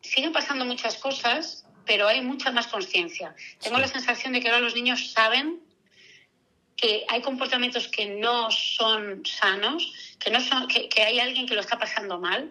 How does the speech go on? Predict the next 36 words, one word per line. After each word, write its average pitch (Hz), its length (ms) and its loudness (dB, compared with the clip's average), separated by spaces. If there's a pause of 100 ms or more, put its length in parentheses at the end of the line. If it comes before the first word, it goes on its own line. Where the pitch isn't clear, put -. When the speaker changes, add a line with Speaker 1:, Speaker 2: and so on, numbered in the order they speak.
Speaker 1:
y 214 100 4
ellos 269 180 0
son 254 200 -6
conscientes 220 520 0
de 180 60 -6
que 185 100 -2
hay 180 120 4
alguien 175 220 0
que 175 120 -6
no 180 140 2
es, 180 120 0
que, 180 240 -4
que - 80 -6
está - 180 -2
ahí, 190 120 0
que 190 100 -6
no 185 80 -6
lo 185 60 -2
está 190 180 -6
pasando 180 400 -6
bien. 190 260 -2
Speaker 2:
Claro. 104 220 -4 (960)
Speaker 1:
Yo, 285 300 0
yo 247 140 2
noto 302 300 0
que 285 140 2
hay 277 360 0 (200)
más 254 220 2
conciencia 196 680 0
sobre 190 280 0
lo 185 100 2
que, 185 320 0
lo, 190 140 -2 (120)
lo 202 160 0
que 190 340 -2
pasa, 247 380 0